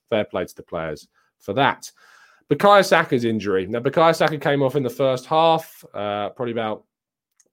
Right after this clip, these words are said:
thirty, thirty-five minutes or so into the first half. He received a bit of a kick from Renan Lodi, not just Renan Lodi, but he received a kick from a lot of, <laughs> a lot of throughout the game. And Mikel Arteta was asked,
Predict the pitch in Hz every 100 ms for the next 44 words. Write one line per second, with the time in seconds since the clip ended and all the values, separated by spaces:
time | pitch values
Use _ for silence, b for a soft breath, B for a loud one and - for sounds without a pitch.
0 | _ - 135 135 127 139 135 143 135 135
1 | 135 127 131 135 135 135 131 139 135 -
2 | 147 143 - b b _ 170 170 226 190
3 | 196 160 151 185 - - 156 156 151 143
4 | 156 165 170 165 180 123 151 113 104 104
5 | 104 104 107 120 127 120 117 165 165 113
6 | - 165 156 _ 120 110 104 95 _ _
7 | _ _ 101 113 120 127 104 85 - _
8 | - 123 - 156 117 117 139 147 123 117
9 | 131 120 113 117 120 113 101 90 b b
10 | b b 123 151 170 160 143 160 147 127
11 | 117 110 117 113 107 -